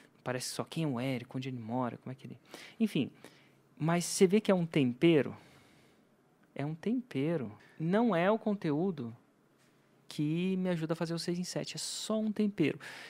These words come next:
Então, que, a minha vida pessoal é um tempero na salada. E pra quem quer fazer isso,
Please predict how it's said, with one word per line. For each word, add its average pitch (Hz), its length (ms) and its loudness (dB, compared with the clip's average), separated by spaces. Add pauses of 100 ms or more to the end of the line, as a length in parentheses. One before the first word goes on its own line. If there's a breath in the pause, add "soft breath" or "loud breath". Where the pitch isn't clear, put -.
(140 loud breath)
Então, 190 200 2
que, 196 140 0
a 165 140 0
minha 196 200 6
vida 190 200 4
pessoal 175 340 2
é 202 40 0
um 208 60 0
tempero 202 480 2
na 208 100 4
salada. 143 500 0 (340 loud breath)
E 254 60 -4
pra 269 160 4
quem 170 260 2
quer 143 240 4
fazer 165 300 2
isso, 214 320 -2